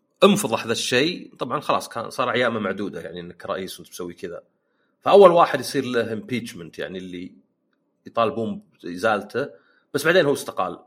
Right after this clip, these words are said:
أو يعني تنحى ولا شيء. فكان فيه إنه يعني محادثات،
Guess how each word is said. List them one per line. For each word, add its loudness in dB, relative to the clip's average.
أو -6
يعني -12
تنحى -2
ولا -10
شيء. -10
فكان 2
فيه -2
إنه -2
يعني 0
محادثات، 2